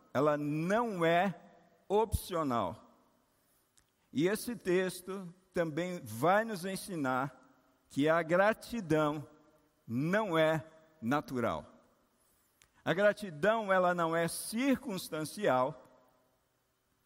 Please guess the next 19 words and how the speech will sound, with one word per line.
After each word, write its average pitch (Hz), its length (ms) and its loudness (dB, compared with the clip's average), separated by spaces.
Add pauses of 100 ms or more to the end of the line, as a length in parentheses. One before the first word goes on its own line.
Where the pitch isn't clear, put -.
(600)
A 127 100 -4
gratidão 185 680 0
não 208 320 0
é 185 180 2 (160)
opcional. 170 1160 2 (1500)
E 175 140 2
a 196 120 4
gratidão 160 920 0 (420)
não 180 380 0
é 143 300 0 (480)
natural. 107 720 -4 (1200)
Nós 156 240 -2
vamos 156 300 0
ao 127 140 0
texto. - 460 -8 (800)
Primeira 226 360 2
grande 208 340 -4
lição, 196 440 -4
amados, 123 580 -6